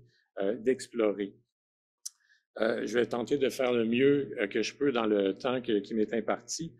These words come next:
mais, euh, ça va nécessaire-, ma présentation va nécessairement être biaisée par les archives que j'ai, euh, vues moi-même, que j'ai, euh,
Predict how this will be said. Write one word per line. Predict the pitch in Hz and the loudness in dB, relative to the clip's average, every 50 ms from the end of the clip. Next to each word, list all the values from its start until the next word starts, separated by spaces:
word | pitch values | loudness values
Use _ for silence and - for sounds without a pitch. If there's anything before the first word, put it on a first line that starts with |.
| _ _ _ - _ - | _ _ _ -20 _ -4
mais, | 113 113 123 139 143 156 139 131 | 0 2 4 4 4 2 0 0
euh, | 113 113 110 107 | 0 0 0 0
ça | 104 - 120 107 | 0 0 0 0
va | 117 120 | 0 0
nécessaire-, | 123 113 - - 113 - - - - 135 | -2 -2 -4 -6 -8 -8 -10 -14 -12 -8
ma | 123 120 113 113 | -6 -6 -4 -2
présentation | 127 117 120 120 107 123 113 113 - 147 139 | 0 0 0 0 0 0 0 0 0 -2 -2
va | 135 131 | 0 0
nécessairement | 123 113 104 - 117 113 117 131 135 | 0 0 -2 -2 -4 -4 -6 -6 -6
être | 120 131 127 | -4 -4 -4
biaisée | 113 107 120 120 113 110 107 120 139 143 | -4 0 0 2 2 2 0 -2 -4 -4
par | 123 127 117 113 | -4 -4 -4 -2
les | 117 113 113 | -2 -2 -2
archives | 113 107 - - - 139 135 123 | -2 -4 -4 -6 -8 -8 -8 -2
que | - 117 107 | -2 -2 0
j'ai, | 101 110 117 113 117 - - _ _ _ - 107 | 0 -2 -2 -4 -4 -10 -20 _ _ _ -4 0
euh, | 104 107 104 101 104 120 - 120 113 | 2 2 4 2 2 0 -2 -4 -4
vues | 101 95 113 135 139 | -4 -2 -2 -2 0
moi-même, | 135 127 123 123 120 117 120 127 131 135 135 | 0 2 0 2 2 0 0 0 -2 -2 -2
que | 113 123 110 | 0 0 0
j'ai, | 104 107 110 107 104 98 107 | 0 2 0 2 2 0 0
euh, | - 110 104 101 101 98 98 | -2 -4 -4 -2 -2 -4 -4